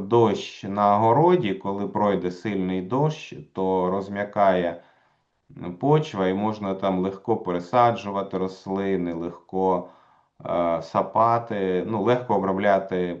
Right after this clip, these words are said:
почву, коли вона волога. Отак же уявіть, почва ваших життєвих подій в жовтні місяці буде багато вологі і можна багато що змінити.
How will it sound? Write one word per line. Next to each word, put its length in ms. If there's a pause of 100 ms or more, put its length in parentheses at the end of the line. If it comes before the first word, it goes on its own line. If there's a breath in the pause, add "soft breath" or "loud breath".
почву, 400
коли 260
вона 280
волога. 600
Отак 460
же 160
уявіть, 560
почва 420
ваших 420
життєвих 680
подій 640 (560 soft breath)
в 160
жовтні 540
місяці 600
буде 320
багато 480
вологі 640
і 60
можна 360
багато 440
що 240
змінити. 760